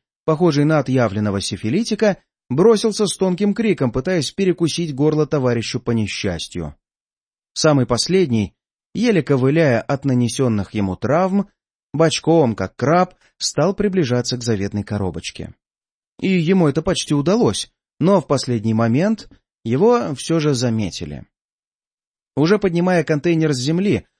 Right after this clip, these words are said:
он получил ощутимый удар в пах, и ему тут же свернули шею. Предпоследний учёный прыгнул, загораживая своим тщедушным телом заветную коробку,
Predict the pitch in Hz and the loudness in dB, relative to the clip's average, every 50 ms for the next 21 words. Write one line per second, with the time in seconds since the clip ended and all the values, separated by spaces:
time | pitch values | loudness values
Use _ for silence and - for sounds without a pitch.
0 | _ _ _ - 175 180 147 160 156 151 135 - 185 180 170 143 - - 139 123 | _ _ _ 0 0 0 0 0 0 0 0 0 0 0 0 0 0 -2 -4 -4
1 | - - 160 180 196 208 202 - 143 123 127 127 123 117 - - _ - 101 90 | -4 -2 -2 0 0 0 0 -2 -2 0 2 0 0 0 -4 -6 _ -4 -4 -4
2 | 82 - - _ _ _ _ _ _ _ _ - 185 190 175 151 127 110 - - | -4 -8 -14 _ _ _ _ _ _ _ _ 0 2 2 4 4 2 0 -2 -2
3 | 165 220 240 202 214 220 208 202 - 165 139 131 120 113 117 123 123 120 110 - | 0 0 0 0 0 -2 -2 -2 -2 -2 -2 0 0 0 0 0 0 -2 -2 -4
4 | - - 104 92 82 80 78 71 - _ _ _ _ _ _ _ _ _ _ _ | -4 -4 -4 -4 -4 -6 -8 -10 -14 _ _ _ _ _ _ _ _ _ _ _
5 | _ _ _ _ _ _ _ _ _ _ - 143 190 208 202 - 202 185 - - | _ _ _ _ _ _ _ _ _ _ 0 2 2 2 0 0 -2 -2 0 0
6 | 175 185 175 151 160 156 147 131 - 156 170 185 185 185 - - 151 180 247 233 | 2 2 2 2 2 2 0 0 0 0 0 2 0 0 -2 -2 0 0 0 0
7 | 190 139 135 123 113 98 - - - - _ - 123 131 175 185 180 175 170 180 | 2 2 2 2 0 0 -4 -8 -18 -14 _ -4 -2 0 0 2 2 2 2 2
8 | 180 160 131 131 127 123 123 117 - - 135 139 135 123 - - - 147 156 160 | 2 2 0 0 0 0 0 0 0 -2 -2 0 0 0 -2 -2 -2 -2 0 0
9 | 151 127 - - 120 110 101 - - 151 185 196 202 202 196 156 131 135 131 123 | 0 -2 -2 -2 -2 -2 -2 -2 -2 0 0 0 0 0 0 -2 0 0 0 0
10 | 135 143 139 - 139 135 135 123 - 135 127 127 123 110 - - - 107 101 - | 0 -2 -2 -2 -2 -2 -2 0 0 0 2 2 2 2 0 0 -2 -2 -2 -2